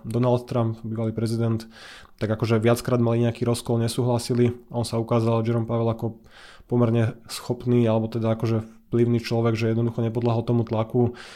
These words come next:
Keď prišla pandémia, extrémne rýchlo reagoval, znižoval úrokové sadzby, robil možno nie veľmi populárne opatrenia z pohľadu prezidenta, ale že nemôžeme ho považovať za nejakého takého, že typického jastraba republikána, ktorý teraz ide,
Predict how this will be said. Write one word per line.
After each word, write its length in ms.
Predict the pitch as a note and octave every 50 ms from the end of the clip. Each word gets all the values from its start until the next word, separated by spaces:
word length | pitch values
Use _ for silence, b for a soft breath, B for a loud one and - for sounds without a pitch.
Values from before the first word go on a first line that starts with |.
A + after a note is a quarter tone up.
| B B B B B -
Keď 160 | A#2+ - -
prišla 320 | A#2+ A#2+ - - A#2+ A#2+
pandémia, 560 | A2+ A2+ A#2+ A#2 A#2+ A#2 A#2+ A#2+ A#2+ A#2 A2+
extrémne 400 | A2 A2+ - - - B2 A#2+ A#2
rýchlo 320 | A2+ A2+ A2+ - C3+ B2+ A2+
reagoval, 480 | A2+ A2+ A2+ A2+ A#2 A2+ A2+ A2+ A2+
znižoval 320 | A2 A#2+ A#2+ A2+ A#2+ A#2+ A#2
úrokové 400 | A#2 A#2 A#2 A#2 - A#2+ A#2 -
sadzby, 240 | - A#2 A2+ A2 A#2
robil 240 | A2+ A#2 A#2 A#2+
možno 480 | A#2+ A#2+ A#2+ A2 A#2+ A#2+ A#2 A2+ - -
nie 160 | A#2+ B2+ B2+
veľmi 240 | B2 B2 B2 B2 A#2+
populárne 480 | A#2+ A#2 - B2+ B2 A#2+ A#2 A#2 A2+ A2
opatrenia 400 | A#2 A#2 - A#2 A#2+ A#2+ A#2 A2+
z 80 | -
pohľadu 480 | - A#2 A2+ A#2 A2+ A2+ G#2+ - - - -
prezidenta, 640 | A2 A#2 A#2+ B2+ C3+ C#3+ C#3+ C#3 - D#3+ D#3 D#3 B B B B B B B -
ale 160 | A2+ A2+ A2+
že 160 | A2+ A#2 A#2
nemôžeme 480 | A2 A2+ B2 C3+ D3 C#3+ B2+ B2+ C3 A#2
ho 60 | -
považovať 480 | B2 A#2 B2 B2 A#2+ B2 A#2+ A#2 A2+ A2
za 160 | A#2 A#2 A2+
nejakého 240 | A#2 A2+ - B2 A2+
takého, 240 | G#2+ A2 - B2 A#2
že 140 | A2 A#2 A2 B B B B B B - -
typického 640 | A#2 A#2 A#2 - - - A#2+ A2+ A2+ A2+ A2 G#2 G#2+ G#2+
jastraba 560 | G#2 A2+ A2 - - A#2+ A#2 G#2+ A2+ A2 A2
republikána, 560 | A2+ A2 - A#2 A2+ A#2 A2+ - A#2+ A2+ A2 A2
ktorý 240 | - A#2+ A2+ A2
teraz 240 | - A2+ A2+ G#2 A2+
ide, 240 | A2 A2+ A2+ A2